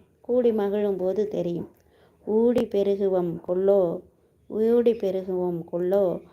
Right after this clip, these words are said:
நுதல் உயப்ப கூடலின் தோன்றிய உப்பு. நெற்றி வியர்க்கும்படியாக கூடி அடையும் இனிமையை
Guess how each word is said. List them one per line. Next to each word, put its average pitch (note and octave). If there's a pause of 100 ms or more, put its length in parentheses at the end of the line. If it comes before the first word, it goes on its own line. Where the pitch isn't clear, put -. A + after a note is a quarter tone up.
(220)
நுதல் G#3+
உயப்ப G3 (380)
கூடலின் G#3
தோன்றிய F3+
உப்பு. - (560)
நெற்றி A3
வியர்க்கும்படியாக G3+
கூடி F#3
அடையும் E3+
இனிமையை F#3